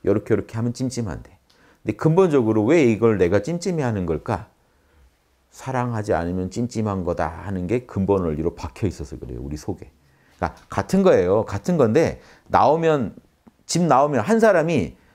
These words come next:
방문 열고 나오면 보편 법칙, 야 들어가 있어. 들어가면 근본 원리예요. 근본 원리는 참나 안에 있는 양심의 정보고 보편 법칙은 우리가 일상에서 바로 분석을 해가면서 적용할 수 있는 그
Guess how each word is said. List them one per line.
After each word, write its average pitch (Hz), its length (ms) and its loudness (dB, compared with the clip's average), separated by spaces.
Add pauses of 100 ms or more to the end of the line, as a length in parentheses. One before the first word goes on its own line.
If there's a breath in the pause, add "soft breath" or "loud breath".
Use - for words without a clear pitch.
(260 soft breath)
방문 190 300 2
열고 185 240 4
나오면 147 420 4
보편 165 300 -2
법칙, 113 420 -2
야 131 120 4
들어가 147 300 2
있어. 127 320 0
들어가면 104 460 2
근본 92 320 0
원리예요. 67 320 -6 (800 soft breath)
근본 160 320 2
원리는 147 380 4
참나 190 400 2
안에 147 200 2
있는 120 400 2 (360)
양심의 117 460 0
정보고 92 640 -2 (320 soft breath)
보편 156 320 0
법칙은 98 420 -2
우리가 117 200 2
일상에서 123 580 2
바로 113 380 -2 (520 loud breath)
분석을 143 420 2
해가면서 113 420 2
적용할 107 500 2
수 - 140 -6
있는 113 400 -2
그 80 440 -4